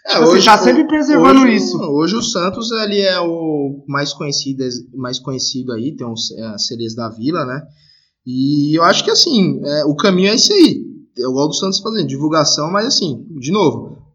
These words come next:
Speaker 1: tem que ter. Por que que a Globo não passou o Campeonato Brasileiro Feminino? Por que que outra, meu, beleza, a Globo não precisa passar o futebol feminino lá, mas, pô, tem trinta canal lá, meus vagabundos, meu, tem quarenta Sport T V,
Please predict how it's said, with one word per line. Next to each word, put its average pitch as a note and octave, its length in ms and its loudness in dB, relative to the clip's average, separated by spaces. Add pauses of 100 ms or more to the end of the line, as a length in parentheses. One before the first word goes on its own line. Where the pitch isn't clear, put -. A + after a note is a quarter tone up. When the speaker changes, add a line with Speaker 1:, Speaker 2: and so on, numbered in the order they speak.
Speaker 1:
tem D3+ 200 -4
que - 180 -10
ter. - 80 -4
Por G3 160 -6
que A3+ 140 -6
que B3+ 80 -4
a F#3 340 2
Globo D3+ 320 0
não D3 140 -6
passou D3 360 -2
o C3+ 60 -2
Campeonato C3+ 400 -8
Brasileiro C3 400 -6
Feminino? C3+ 520 -10 (480)
Por C#3 140 -4
que D#3+ 160 -2
que F3+ 180 -2
outra, D#3+ 640 0
meu, G#3 300 -2
beleza, F3+ 360 0
a C3 60 -2
Globo D3+ 220 -2
não F#3+ 80 -2
precisa G3+ 180 2
passar A#3+ 320 -2
o A3+ 200 -10 (140)
futebol A3 380 -4
feminino A3 560 -4
lá, G3+ 200 0
mas, C3+ 200 -6
pô, B2+ 340 -6
tem D#3 180 -8
trinta A3 300 -6
canal D#4+ 440 -4
lá, G3+ 200 0
meus F3+ 200 -2
vagabundos, C#3+ 640 -2
meu, C3 200 -2
tem E3 240 -8
quarenta E3 380 -2
Sport - 400 -4
T G3 200 0
V, D#3 180 -6